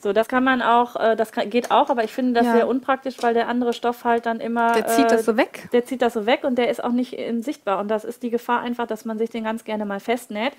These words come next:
Speaker 2: Mhm.
Speaker 1: Aber ich habe das in einigen Videos auch schon gesehen, bei Pumphosen oder sowas, da nähen die auch das Bündchen so von außen an. Aber auch da kann ich euch eher empfehlen, zieht das ganze Ding nach links, sodass das Bündchen in dem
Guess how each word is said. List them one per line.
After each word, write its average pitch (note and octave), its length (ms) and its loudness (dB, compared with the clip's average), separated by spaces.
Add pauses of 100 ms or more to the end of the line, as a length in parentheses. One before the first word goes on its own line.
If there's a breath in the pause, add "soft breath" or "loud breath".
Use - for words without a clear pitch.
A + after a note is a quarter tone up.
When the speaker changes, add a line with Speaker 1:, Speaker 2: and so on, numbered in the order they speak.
(260 loud breath)
Speaker 2:
Mhm. F#3+ 320 -2
Speaker 1:
Aber A3 240 6
ich A#3+ 80 0
habe B3+ 140 -2
das A#3 120 2
in - 120 -4
einigen A#3+ 320 4
Videos A#3+ 300 0
auch A3+ 120 2
schon A#3+ 200 0
gesehen, A3+ 280 2
bei G#3+ 100 4
Pumphosen C4 580 0
oder B3 180 2
sowas, A#3+ 260 -2
da A#3+ 80 -2
nähen A#3 260 2
die A#3+ 120 2
auch G#3+ 100 -4
das A3+ 140 -4
Bündchen A#3+ 360 -2
so G#3+ 120 -2
von G#3 180 -8
außen G#3 320 -4
an. A#3+ 220 -2
Aber A3+ 180 -2
auch - 100 -4
da A#3+ 200 4
kann B3+ 180 -2
ich A#3+ 140 -6
euch A#3 160 -2
eher A#3+ 200 2
empfehlen, A#3+ 440 -2
zieht B3+ 160 -6
das A#3+ 160 -2
ganze A#3+ 260 -2
Ding A#3 160 0
nach G#3+ 140 -2
links, C4 260 0
sodass A3+ 220 0
das A3 160 -8
Bündchen B3 480 0
in C#4 260 2
dem C4 380 0